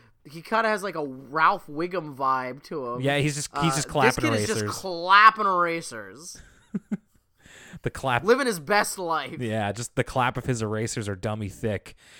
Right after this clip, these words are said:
Speaker 2: And,
Speaker 1: Oh,
Speaker 2: uh,
Speaker 1: gosh.
Speaker 2: yeah, everybody's just going nuts. And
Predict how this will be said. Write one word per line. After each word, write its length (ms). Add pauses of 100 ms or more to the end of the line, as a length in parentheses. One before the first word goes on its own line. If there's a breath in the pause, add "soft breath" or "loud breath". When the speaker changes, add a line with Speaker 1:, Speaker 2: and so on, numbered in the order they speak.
(240 loud breath)
Speaker 2:
And, 300 (160)
Speaker 1:
Oh, 40
Speaker 2:
uh, 340
Speaker 1:
gosh. 100
Speaker 2:
yeah, 160 (160)
everybody's 440
just 160
going 280
nuts. 460
And 480